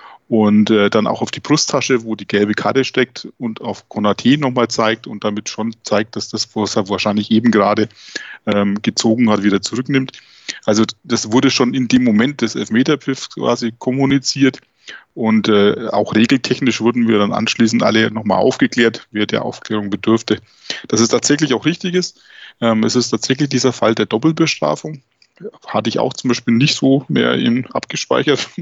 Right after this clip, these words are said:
<laughs> gebe ich ehrlich zu, ähm, dass man eben quasi bei einem taktisch orientierten Foul mit Ballorientierung gelb zeigt, aber, ähm, im Strafraum diese gelbe nicht zeigt. Also kurzum, viel Aufregung um nichts und offenbarte nur, dass sowohl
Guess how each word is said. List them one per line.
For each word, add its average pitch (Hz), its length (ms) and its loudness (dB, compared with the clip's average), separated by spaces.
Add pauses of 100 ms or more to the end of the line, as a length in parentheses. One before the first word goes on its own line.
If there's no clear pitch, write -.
(140)
<laughs> - 300 -20
gebe 117 180 0
ich 127 60 -2
ehrlich 127 240 2
zu, 131 240 -2 (460)
ähm, 113 440 2 (120)
dass - 180 -2
man 113 140 -2
eben 113 240 -2
quasi 107 400 -2
bei 104 160 -2
einem 98 260 -6 (200)
taktisch - 460 -8
orientierten 117 580 -4
Foul 107 420 0 (360)
mit - 380 -10
Ballorientierung 107 800 0
gelb 147 380 0
zeigt, 131 480 -2 (560)
aber, 107 580 2 (460)
ähm, 110 240 2
im 135 180 -2
Strafraum 101 460 -2
diese 104 180 -2
gelbe 107 240 -6
nicht 95 220 -8
zeigt. 101 280 -4 (160)
Also 120 200 2
kurzum, 156 340 2
viel 156 180 -2
Aufregung 147 600 0
um 139 100 -12
nichts 139 380 -6
und 131 240 -10 (140)
offenbarte 123 500 -2
nur, 123 200 2
dass 113 260 -6
sowohl 113 520 0